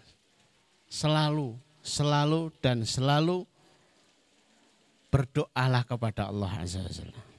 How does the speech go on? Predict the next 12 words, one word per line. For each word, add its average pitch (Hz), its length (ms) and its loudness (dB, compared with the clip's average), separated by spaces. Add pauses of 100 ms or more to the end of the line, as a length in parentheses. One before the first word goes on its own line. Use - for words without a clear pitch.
(2750)
Doa 151 460 2
itu 160 400 2
tanda 127 480 4
cinta. 113 560 -2 (1040)
Disebut 139 600 4
lagi, 156 720 2
diperjelas 131 880 0
lagi, 120 480 0
barangkali 131 560 0
ada 139 240 -2
yang 123 240 -2
bertanya-tanya, 113 1040 -2